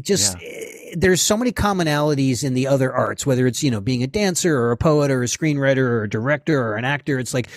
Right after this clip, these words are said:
Speaker 1: we have this creative outlet. We have this gift from God we, that we've some, taken the time to mold and to cultivate. And I was just like, "I just wanna do this thing." And, um, you know, as an actor, I have not worked in a while because of the pesky pandemic, but,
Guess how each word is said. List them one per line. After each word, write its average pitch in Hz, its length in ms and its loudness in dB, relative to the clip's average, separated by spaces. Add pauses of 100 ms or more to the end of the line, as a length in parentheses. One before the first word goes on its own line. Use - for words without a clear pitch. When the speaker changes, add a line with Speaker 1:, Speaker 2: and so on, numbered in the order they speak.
(240)
Speaker 1:
we 160 160 4
have 156 180 2
this 143 120 0
creative 156 640 2 (100)
outlet. 143 460 0
We 139 140 2
have 131 140 2
this 127 160 0
gift 131 240 0
from 160 200 -2
God 120 340 0
we, 123 180 2
that 117 200 -6
we've 127 220 -2
some, 143 360 -6 (100)
taken 160 320 0
the 151 100 0
time 117 360 -2
to 117 220 0 (400)
mold 135 520 2
and 123 120 -2
to 123 80 -6
cultivate. 117 680 0 (160)
And 135 200 2
I 131 60 4
was 135 120 4
just 143 120 -4
like, 151 160 -2
"I - 140 -6
just - 240 -4
wanna 247 160 -4
do 127 200 0
this 110 220 -4
thing." 98 240 -10
And, 131 280 0
um, 127 160 0 (560)
you 202 160 4
know, 185 280 4
as 185 240 4
an 226 60 2
actor, 185 460 0
I 147 120 2
have 147 120 2
not 151 220 0
worked 123 360 2
in 123 60 0
a 117 60 2
while 110 320 2
because 123 300 0
of 117 80 0
the 117 100 2
pesky 127 380 -2
pandemic, 117 640 0
but, 123 340 -2